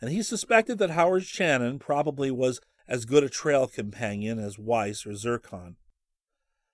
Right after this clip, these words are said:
Doctor Anthony Brioti was surprisingly young to be a famous archaeologist. He was a medium height,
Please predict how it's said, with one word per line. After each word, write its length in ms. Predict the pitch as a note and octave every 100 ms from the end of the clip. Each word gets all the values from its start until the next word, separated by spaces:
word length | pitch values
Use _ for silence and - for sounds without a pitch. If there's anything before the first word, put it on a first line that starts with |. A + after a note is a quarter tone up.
| _ _ _ _ _ _ -
Doctor 360 | D#3 D#3 D#3+ -
Anthony 460 | F#3 A3+ A3 G#3+
Brioti 640 | F3 D#3+ D#3+ D3 B2+ A2 B2
was 340 | A#2+ B2 B2
surprisingly 640 | - - C3 C3+ C3+ B2 B2
young 480 | A2 B2+ A#2 A#2
to 120 | A2+ G#2+
be 160 | A2
a 60 | G#2+
famous 380 | - A#2 A2+ A#2
archaeologist. 880 | G#2 G#2 G#2+ A#2+ A2 F#2+ E2+ - _ _ _ _ _ _
He 100 | C3+
was 180 | C3+ B2+
a 60 |
medium 440 | B2 D3 F3+ F#3 F#3
height, 480 | - B2 A2+ B2